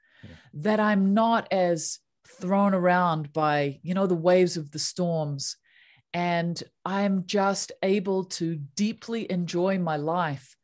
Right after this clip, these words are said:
Speaker 2: no matter what's going on.
Speaker 1: Hmm.
Speaker 2: And I, I remember starting to understand that and think, "Gosh, oh my God, that sounds, that sounds so amazing." And it doesn't mean that you don't get to have all the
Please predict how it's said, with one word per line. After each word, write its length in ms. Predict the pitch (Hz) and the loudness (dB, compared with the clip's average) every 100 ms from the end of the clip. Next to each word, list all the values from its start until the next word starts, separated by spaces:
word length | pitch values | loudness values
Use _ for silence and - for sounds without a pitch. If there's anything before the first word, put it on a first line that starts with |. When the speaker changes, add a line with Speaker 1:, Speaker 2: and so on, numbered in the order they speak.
| _ | _
Speaker 2:
no 180 | 160 175 | -6 -4
matter 280 | 175 180 180 | 0 0 0
what's 360 | 165 175 - - | 0 -2 -4 -8
going 320 | 170 165 160 | -6 -6 -6
on. 420 | 170 160 - - _ _ _ - | -8 -8 -10 -16 _ _ _ -20
Speaker 1:
Hmm. 80 | 92 - - | -20 -18 -4
Speaker 2:
And 360 | 185 185 185 - - | 0 2 0 -4 -6
I, 200 | 185 190 - | 0 2 2
I 80 | 202 | 2
remember 640 | 208 202 214 208 208 196 - | 4 4 4 4 4 2 0
starting 440 | - 202 196 202 | -2 0 2 2
to 120 | 190 | 0
understand 600 | 180 175 - - 180 190 165 | -2 -2 -4 -2 0 0 2
that 260 | 127 95 | 2 0
and 160 | 143 147 | -6 -10
think, 320 | - 165 120 | -6 -8 -6
"Gosh, 440 | 180 170 147 143 - | -6 -6 -6 -10 -10
oh 40 | |
my 120 | 165 156 | -8 -6
God, 280 | 160 156 | -4 -4
that 140 | 147 - | -4 -6
sounds, 440 | - 160 160 147 - - - _ - | -6 -6 -8 -10 -14 -20 -20 _ -6
that 140 | 185 | -4
sounds 320 | 202 180 165 | -2 -2 -2
so 400 | - - 196 185 - | -4 0 2 2 0
amazing." 560 | 160 165 180 170 113 | -4 -2 -2 -2 -4
And 80 | 151 | -4
it 80 | 214 | 0
doesn't 380 | 247 254 262 - | 0 0 -2 -2
mean 320 | 208 254 247 | 0 2 2
that 140 | 214 | -2
you 120 | 175 196 | -2 -4
don't 360 | 202 208 190 | 0 0 -2
get 200 | 202 180 | -4 -4
to 60 | 180 | -4
have 180 | 175 180 | -4 0
all 200 | 208 208 | 2 4
the 220 | 180 | 2